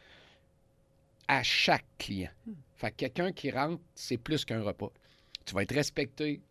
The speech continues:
Speaker 1: tu vas être un vrai humain quand tu vas débarquer chez nous. Puis je t'en parle parce que la semaine passée, il a gagné un prix.
Speaker 2: Hmm.
Speaker 1: Le meilleur restaurant,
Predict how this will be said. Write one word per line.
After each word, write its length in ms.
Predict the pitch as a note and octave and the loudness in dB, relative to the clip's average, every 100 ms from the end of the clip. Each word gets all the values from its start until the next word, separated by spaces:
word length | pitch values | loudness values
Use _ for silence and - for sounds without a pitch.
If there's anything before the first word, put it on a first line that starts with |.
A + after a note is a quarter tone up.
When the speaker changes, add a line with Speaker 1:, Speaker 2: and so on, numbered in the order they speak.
| _ _ - | _ _ -10
Speaker 1:
tu 140 | - | 0
vas 100 | A2 | 0
être 120 | B2 | 2
un 120 | A2+ G#2 | 2 0
vrai 320 | G2 A2+ D3+ | 0 4 4
humain 240 | A#2 A2+ G#2+ | 4 2 -2
quand 140 | F#2+ | -4
tu 100 | - | -4
vas 60 | G2 | -2
débarquer 340 | F#2+ F#2+ A2 | -2 -4 -6
chez 160 | - F#2 | -8 -8
nous. 100 | F#2 - - - - - _ _ - | -12 -16 -20 -20 -20 -20 _ _ -6
Puis 100 | A2 | -2
je 100 | - | 2
t'en 200 | D3+ C#3 | 2 4
parle 220 | F3+ G3 | 2 2
parce 180 | A#2+ - | -2 -2
que 60 | |
la 60 | C3 | -2
semaine 240 | - F3+ | 0 0
passée, 440 | D#3 A#2+ - C3 C#3 - - - - | 4 4 2 -2 -6 -12 -20 -20 -8
il 80 | A2 | -2
a 40 | A2 | 2
gagné 400 | B2+ C3+ C#3+ C#3 | 4 2 2 -2
un 40 | |
prix. 280 | - - - _ _ | -4 -12 -18 _ _
Speaker 2:
Hmm. 240 | C4 E4 D#3 - _ _ _ _ _ - | -2 -2 -2 -8 _ _ _ _ _ 0
Speaker 1:
Le 180 | B2+ C3+ | 2 4
meilleur 500 | F3 F#3+ G#3 A3 E3 | 4 6 8 6 4
restaurant, 720 | D3+ D3 - D3 A#2+ C3 F3 | -2 -4 -2 0 0 -2 -4